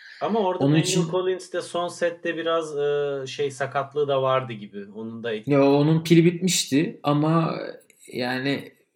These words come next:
Speaker 2: Ken'in onu mesela çok iyi taktiğe çevirdi.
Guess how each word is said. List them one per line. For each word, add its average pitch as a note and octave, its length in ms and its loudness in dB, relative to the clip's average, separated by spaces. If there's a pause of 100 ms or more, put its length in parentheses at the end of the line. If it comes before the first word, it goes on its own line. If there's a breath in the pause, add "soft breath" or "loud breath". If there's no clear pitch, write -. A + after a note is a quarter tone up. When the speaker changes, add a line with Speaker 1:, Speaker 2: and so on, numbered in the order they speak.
Speaker 2:
Ken'in D#3 260 6
onu D#3+ 300 8
mesela E3 340 8
çok D#3+ 220 2
iyi D3 140 8
taktiğe C#3+ 360 4
çevirdi. B2 560 2